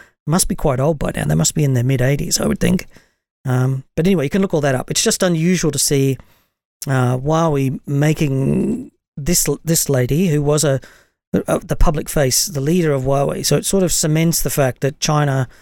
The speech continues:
is willing to take on the world at face value and say, "Okay, Huawei's not able to be used in Western countries. We can put somebody who had, you know, a very significant case of fraud alleged, and we can put them in charge of Huawei." So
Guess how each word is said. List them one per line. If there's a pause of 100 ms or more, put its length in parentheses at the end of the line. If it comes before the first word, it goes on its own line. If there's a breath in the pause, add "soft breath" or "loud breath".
(360 soft breath)
is
willing
to
take
on
the
world
at (160)
face
value
and
say,
"Okay,
Huawei's
not
able
to
be
used
in
Western
countries. (480 loud breath)
We
can
put
somebody
who
had, (160)
you
know,
a
very
significant
case
of
fraud (480 soft breath)
alleged,
and
we
can
put
them
in
charge
of
Huawei."
So